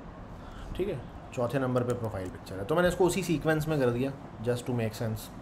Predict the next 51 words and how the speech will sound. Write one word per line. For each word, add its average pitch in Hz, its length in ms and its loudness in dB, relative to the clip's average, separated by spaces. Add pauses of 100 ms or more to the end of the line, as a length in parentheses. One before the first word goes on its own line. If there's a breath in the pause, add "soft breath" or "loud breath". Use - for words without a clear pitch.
(1120 loud breath)
अब 220 120 8
मेरा 214 280 10
जो 202 100 8
है 190 60 10
ना, 208 200 8
इस 208 140 10
point 156 480 8
पे 151 200 10
ये 156 180 8
form 151 440 6
data 139 320 8 (120)
बन 143 320 6
के 143 180 8 (120)
तैयार 117 520 4
हो 117 200 2
चुका 127 420 2 (400)
है। 120 220 4 (260 loud breath)
अब 196 120 10
इस 220 160 8
form 196 300 8
data 185 240 8
को 196 100 8
मुझे 196 220 10
रवाना 139 380 10
करना 165 260 8
है, 180 100 10
कहाँ 185 220 8
रवाना 147 280 10
करना 113 280 4
है? 104 100 -2
Server 175 320 8
की 180 100 2
तरफ 156 240 6
भेजना 110 300 2
है 104 60 2
इसको 101 180 -6
मैंने, 95 180 -6 (560 loud breath)
ठीक 156 100 0
है। 160 140 2
तो 135 160 0
उसके 123 220 2
लिए 135 120 4
हम 131 80 4
यहाँ 123 120 4
वापस 113 260 4
आ 175 80 8
जाते 165 240 6
हैं, 156 160 -6
कैसे 135 260 2
भेजा 139 220 6
है? - 280 0